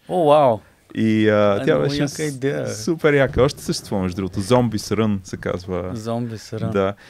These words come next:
Speaker 2: И то е всъщност ти си главният герой в историята, където ти си някакъв, а, такъв, а, бегач между отделните села, които са останали на хората, и помагаш да се разнася информация, да, да се носят лекарства, нали, спасяваш някакви хора.
Speaker 1: Да.
Speaker 2: И, и това го правиш като тичаш.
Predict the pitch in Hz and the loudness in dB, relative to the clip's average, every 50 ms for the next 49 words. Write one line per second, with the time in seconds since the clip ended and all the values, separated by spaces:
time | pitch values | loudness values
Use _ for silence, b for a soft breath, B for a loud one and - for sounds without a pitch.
0 | B B B 175 - - 214 208 196 180 - 190 170 175 160 - 175 156 - 135 | B B B -8 -4 0 0 2 2 0 0 -2 -6 -6 -6 -6 -6 -6 -4 -2
1 | 120 127 127 131 131 131 123 113 113 113 113 113 - - - - 151 196 208 208 | 0 2 2 4 4 2 0 0 2 2 2 0 -2 -4 -2 -2 0 0 0 -4
2 | 160 - 139 131 131 127 - - _ - 120 113 - 117 113 107 107 - 117 101 | -6 -6 -4 -4 -4 -4 -8 -12 _ -8 -8 -8 -6 -6 -6 -6 -6 -6 -10 -12
3 | - - - 107 104 101 98 98 98 - - - 113 107 - - - 98 98 95 | -10 -6 -4 -2 0 0 0 -2 -2 -4 -6 -8 -8 -8 -8 -4 -2 -2 0 0
4 | 95 92 90 95 92 98 104 107 - - - - - 104 95 90 90 95 92 92 | 0 -2 -2 -2 0 0 0 0 -2 -4 -16 -12 -8 -6 -6 -6 -4 -4 -2 0
5 | 92 90 90 92 101 98 101 101 98 98 - 95 95 92 95 90 92 98 - 104 | 0 0 0 0 0 0 0 0 -2 -2 -2 -2 -2 -2 -2 -2 -4 -4 -6 -8
6 | - - - - 87 90 92 92 - - 87 - - - 92 - - 95 90 87 | -10 -6 -4 -2 0 0 0 -2 -2 -6 -10 -10 -10 -12 -12 -8 -4 -2 -2 -2
7 | 90 90 90 87 - - 92 90 90 87 - 127 127 127 117 _ - 113 104 104 | -2 -4 -6 -6 -4 -4 -2 -2 -4 -6 -8 -8 -8 -8 -10 _ -8 -4 -4 -2
8 | 101 101 101 95 92 92 90 - - 95 92 90 - 95 95 - - 104 90 - | -2 -4 -6 -8 -12 -14 -14 -10 -10 -8 -8 -6 -6 -6 -6 -6 -8 -12 -12 -10
9 | - 90 90 87 90 90 - - - 95 95 98 101 - _ _ - 90 - 95 | -8 -6 -4 -4 -4 -4 -6 -8 -10 -10 -10 -10 -10 -14 _ _ -12 -10 -10 -10
10 | - - - 98 95 92 - B B B B B B B 101 98 95 90 - 98 | -10 -8 -6 -6 -6 -6 -10 B B B B B B B -2 -2 -2 -2 -2 -6
11 | 95 92 87 90 - 92 87 87 87 - - - 87 87 87 87 - - 98 - | -4 -6 -8 -6 -2 0 0 0 0 -2 -8 -6 -6 -6 -6 -8 -10 -14 -12 -8
12 | - 92 92 90 - - 98 92 - - - - - 95 90 92 110 147 180 B | -6 -4 -4 -4 -6 -6 -10 -10 -10 -14 -14 -6 -4 -2 0 0 -2 -4 -6 B
13 | B B B B B B 104 107 117 110 117 - - 139 - - 131 131 123 - | B B B B B B -8 -6 -6 -6 -6 -8 -10 -8 -2 0 0 0 2 2
14 | 135 135 - - - - 113 - 120 107 - - - - - | 0 0 0 -2 -10 -12 -10 -6 -6 -6 -6 -8 -18 -18 -18